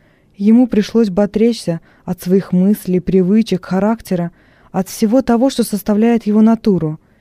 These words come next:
сжечь всё это дотла, после чего заполнить себя какой-то совершенно иной жизнью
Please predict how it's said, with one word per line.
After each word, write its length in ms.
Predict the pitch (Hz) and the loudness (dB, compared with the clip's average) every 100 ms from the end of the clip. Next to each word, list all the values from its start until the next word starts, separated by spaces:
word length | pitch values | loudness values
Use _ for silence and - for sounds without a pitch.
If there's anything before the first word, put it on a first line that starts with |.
| _ _ _ - | _ _ _ -10
сжечь 540 | 190 175 247 277 - - _ | -6 0 0 0 -6 -20 _
всё 300 | - - 226 | -20 -2 0
это 140 | 220 208 | 2 2
дотла, 600 | 220 233 214 170 156 165 _ _ _ _ _ | -2 -2 -4 -6 -8 -12 _ _ _ _ _
после 240 | 196 - | -8 -6
чего 300 | 185 202 202 | -6 -4 0
заполнить 500 | 208 190 226 233 208 | 0 0 2 2 2
себя 260 | - 180 185 | 0 -4 -2
какой-то 360 | 185 180 220 202 | -2 -2 0 0
совершенно 720 | - 196 185 - 262 269 254 | -2 -2 -4 0 4 6 6
иной 240 | 247 254 | 6 4
жизнью 560 | 247 240 202 165 165 | 2 0 0 0 -4